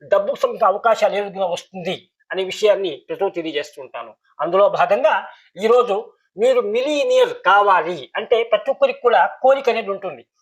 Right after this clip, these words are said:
నేను లక్షాధికారి కావాలి, కోట్లు డబ్బు సంపాదించాలి, అధిక సంపదలు నేను సంపాదించాలి. నాకు కూడా ఉంది, మీకు కూడా ఉంటుంది, ప్రతి ఒక్కరికి కూడా ఉంటుంది.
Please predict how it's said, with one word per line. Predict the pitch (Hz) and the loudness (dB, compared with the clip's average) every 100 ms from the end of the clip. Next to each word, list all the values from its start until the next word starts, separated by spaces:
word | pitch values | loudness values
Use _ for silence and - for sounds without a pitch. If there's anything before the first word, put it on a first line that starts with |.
| _ 165 | _ 0
నేను | 196 | 2
లక్షాధికారి | 175 - 214 208 - 165 | 2 0 0 0 0 -2
కావాలి, | 165 151 143 139 143 120 _ _ _ | 2 0 0 -4 -10 -14 _ _ _
కోట్లు | 247 302 269 | 4 4 2
డబ్బు | 233 226 | 0 -2
సంపాదించాలి, | - 180 185 170 156 156 139 139 123 _ - | -8 -2 0 0 -2 0 0 -6 -18 _ -4
అధిక | 190 269 285 | -2 0 0
సంపదలు | - 233 277 247 | -2 0 0 2
నేను | 226 202 | -2 -4
సంపాదించాలి. | 170 - 175 156 - 147 135 131 | -6 -2 -2 -2 -4 -2 -2 -4
నాకు | 135 147 | -2 0
కూడా | - 240 | 2 2
ఉంది, | 233 240 277 196 | 2 -2 -6 -6
మీకు | 196 233 | -4 2
కూడా | 226 | 2
ఉంటుంది, | 214 226 226 | 2 -4 -4
ప్రతి | 190 190 233 | -4 0 -2
ఒక్కరికి | 233 202 | -2 -2
కూడా | 214 185 | 2 2
ఉంటుంది. | 156 139 - | 0 -10 -12